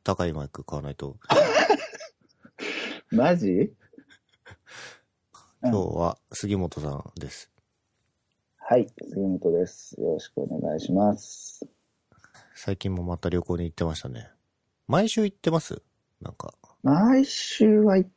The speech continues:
Speaker 2: てないですね。
Speaker 1: 各週ぐらい？
Speaker 2: うん。ただ、前回からちょっと時間あったの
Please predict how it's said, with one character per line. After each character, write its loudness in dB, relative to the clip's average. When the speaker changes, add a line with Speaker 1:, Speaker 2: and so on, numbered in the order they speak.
Speaker 2:
て 4
な 6
い 4
で 2
す -10
ね。 4
Speaker 1:
各 -10
週 0
ぐ 0
ら -2
い？ -10
Speaker 2:
う 8
ん。 6
た 2
だ、 4
前 2
回 2
か 0
ら 4
ち 4
ょ 4
っ -2
と 2
時 4
間 2
あ 0
っ -4
た 4
の 0